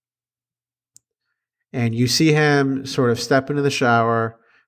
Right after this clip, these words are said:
turn the water on. The water's, you know, hitting his face. His eyes is closed, just sort of sitting in the water. And then you see blood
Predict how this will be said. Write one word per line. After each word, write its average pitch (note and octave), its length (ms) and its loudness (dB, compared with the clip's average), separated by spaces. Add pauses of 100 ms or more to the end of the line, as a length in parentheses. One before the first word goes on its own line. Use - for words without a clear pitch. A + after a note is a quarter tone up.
(160)
turn B2+ 280 -2
the C#3+ 80 -2
water B2 440 2
on. A2+ 640 -2 (960)
The B2 180 -8
water's, B2+ 540 2 (800)
you A#2+ 100 -12
know, G#2 300 -10 (280)
hitting D3 480 -6
his D3+ 140 -4
face. A#2+ 600 -2 (260)
His A#2+ 160 0
eyes C3+ 380 2
is C#3 140 0
closed, B2+ 600 0
just B2 180 -6
sort B2+ 220 -2
of A#2 360 -4
sitting C#3+ 320 -4
in C3+ 120 -2
the C3+ 60 -2
water. A2+ 600 0 (960)
And B2+ 160 -2
then C3+ 160 2
you C3 120 2
see A#2+ 600 0 (100)
blood A#2+ 1000 0